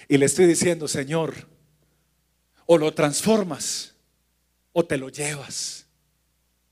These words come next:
Pero déjame, déjame en paz y ser feliz. <laughs> "Pastor, ¿estoy orando mal?" <laughs> Mm.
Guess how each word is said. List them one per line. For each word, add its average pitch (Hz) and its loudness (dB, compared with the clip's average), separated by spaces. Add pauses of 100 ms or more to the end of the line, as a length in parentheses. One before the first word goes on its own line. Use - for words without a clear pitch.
(520)
Pero 131 0
déjame, 139 -2 (540)
déjame 135 0
en 113 -10
paz - 0
y 120 -8
ser 110 -4
feliz. 98 -8 (120)
<laughs> - -20
"Pastor, 262 8
¿estoy 269 6
orando 247 4
mal?" 277 0 (180)
<laughs> - -20 (1200)
Mm. 143 -8